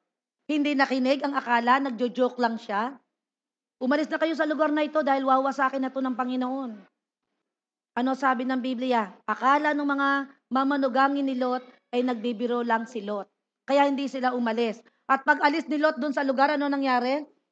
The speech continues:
Nagpaula ng asupre sa Sodoma at Gomora. Sino ang winasak? Yung mga worldly. Kaya inaalis tayo ng Diyos sa pagiging makamundo.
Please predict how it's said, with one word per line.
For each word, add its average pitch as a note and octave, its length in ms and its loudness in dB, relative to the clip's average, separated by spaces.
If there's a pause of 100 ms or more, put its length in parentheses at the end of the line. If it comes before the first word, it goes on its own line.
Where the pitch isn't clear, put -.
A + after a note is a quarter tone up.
(300)
Nagpaula C4+ 560 0
ng D4 240 4 (220)
asupre B3+ 720 -6 (1600)
sa B3+ 80 -4
Sodoma C4 420 0
at - 60 -10
Gomora. A3+ 640 0
Sino D#4+ 240 0
ang C#4+ 80 -2
winasak? C4 560 2 (480)
Yung D#4 160 0
mga D#4+ 400 6 (320)
worldly. D#4+ 880 0 (560)
Kaya G4 160 4
inaalis F#4 480 4
tayo F#4+ 260 6
ng F4+ 220 -2
Diyos F4 160 2
sa F4 160 2
pagiging E4+ 400 -2
makamundo. E4 880 -2